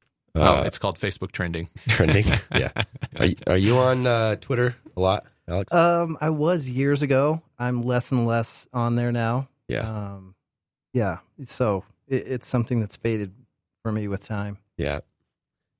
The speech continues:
Speaker 1: Everyone, like, I've talked about it here on the show, like, every once in a while I get on this kick, like, I need to be on Twitter. I need to be, like, growing my following. And then I do it for, uh, like, a day.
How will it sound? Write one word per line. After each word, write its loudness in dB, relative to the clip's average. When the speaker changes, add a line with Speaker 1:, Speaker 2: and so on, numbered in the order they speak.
Speaker 1:
Everyone, 6
like, 0
I've 0
talked 0
about 0
it 0
here 2
on 0
the -4
show, 0
like, -2
every 2
once -2
in -4
a 0
while 2
I 0
get 0
on -2
this -8
kick, 0
like, -2
I 2
need 2
to 0
be 0
on 0
Twitter. 0
I -2
need 0
to -4
be, 0
like, 0
growing 0
my -2
following. 0
And 2
then 2
I 2
do 0
it -4
for, -2
uh, 0
like, 0
a -4
day. 0